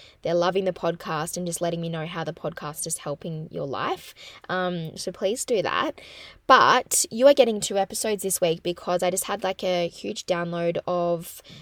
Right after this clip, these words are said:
some content that I wanted to talk to you guys about and just share, and I'm starting to get better at doing that. So, and that is, like, if I have a download, just, like, jumping on and sharing it, because obviously it's at the f-,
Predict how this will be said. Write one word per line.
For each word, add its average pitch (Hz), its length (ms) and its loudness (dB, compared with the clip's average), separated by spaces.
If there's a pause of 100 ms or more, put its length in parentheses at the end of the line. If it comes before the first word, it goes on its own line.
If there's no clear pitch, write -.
some 190 220 -4
content 180 460 -4
that 180 120 -2
I 175 80 0
wanted 170 240 -2
to 180 100 -6
talk 165 300 -4
to - 160 -6
you 180 80 -2
guys 160 320 -4
about 160 460 -2
and 175 100 -6
just 170 180 -6
share, 151 460 0
and 165 240 -2 (640)
I'm 196 80 -4
starting 185 340 0
to 196 100 -8
get 208 200 0
better 165 240 0
at - 100 -4
doing 151 320 -2
that. 262 300 -2 (340)
So, 185 640 6 (480)
and 214 160 0
that 180 120 4
is, 175 220 4
like, 165 220 0 (100)
if 175 160 -8
I 165 60 -4
have 175 160 -2
a 175 40 2
download, 156 440 -2
just, - 180 -8
like, 151 220 -8
jumping 156 340 -4
on 147 100 -4
and 151 120 -6
sharing 120 420 -2
it, 101 220 -10
because 170 800 0 (640)
obviously 185 320 4
it's - 120 2
at 185 80 -2
the 185 60 -6
f-, - 200 -16